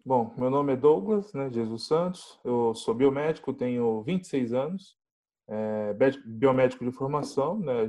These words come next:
eu tenho especialização, na verdade não especialização, mas habilitação em patologia clínica, em análises clínicas, me formei ano passado. É,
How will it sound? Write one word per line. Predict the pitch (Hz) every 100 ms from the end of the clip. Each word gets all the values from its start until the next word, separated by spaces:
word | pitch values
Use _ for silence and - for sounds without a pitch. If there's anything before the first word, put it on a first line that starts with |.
| 113
eu | 110 107
tenho | - 117 113 110 107 101 98 _ _ _ _ _
especialização, | 117 - 113 120 113 117 - 123
na | 123 120
verdade | 135
não | 147
especialização, | 156 - 143 147 147 - 104
mas | 104 104 -
habilitação | 123 127 143 143 127 - 120
em | 113
patologia | 117 113 120 113 113
clínica, | 113 - 123 160 175
em | 113
análises | 104 104 104 -
clínicas, | - 117 151 - - _ _ _ _ -
me |
formei | 110 120 123
ano | 123 123
passado. | 123 123 120 - 110 110 180 - _ _ _ _ _ _ -
É, | 127 127 127 127 127 127 127 123 123